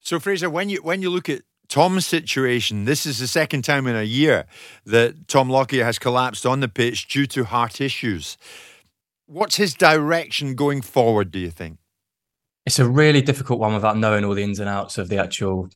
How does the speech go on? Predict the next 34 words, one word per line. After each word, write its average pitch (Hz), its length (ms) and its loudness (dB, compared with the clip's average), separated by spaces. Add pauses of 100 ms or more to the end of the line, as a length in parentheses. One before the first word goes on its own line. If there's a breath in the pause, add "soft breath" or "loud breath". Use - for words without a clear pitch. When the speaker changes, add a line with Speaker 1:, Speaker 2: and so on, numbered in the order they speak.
(180)
Speaker 2:
condition 101 460 -2
that 95 100 -4
he's 90 140 -8
got. 90 320 -4 (120)
Um, 92 320 -4
I, 104 200 0
I 107 160 0
looked 127 300 -2
at 107 100 0
an 104 80 0
interview 110 400 -2
that 92 80 -2
he 92 80 -6
did 92 340 -4 (100)
when 95 140 -4
he 95 60 -2
was 92 100 -6
talking 107 240 -4
about 95 160 -2
collapsing 101 380 -4
in 95 80 -4
the 92 40 -6
player 101 280 0
final, 95 440 -6 (640 loud breath)
and 101 140 -2
he, 98 220 -2
he 98 120 -4
didn't 120 260 0
suffer 110 340 -4
a - 20 -6
cardiac 98 460 -4
arrest 98 260 -4
that 104 220 -6
day, 90 380 -6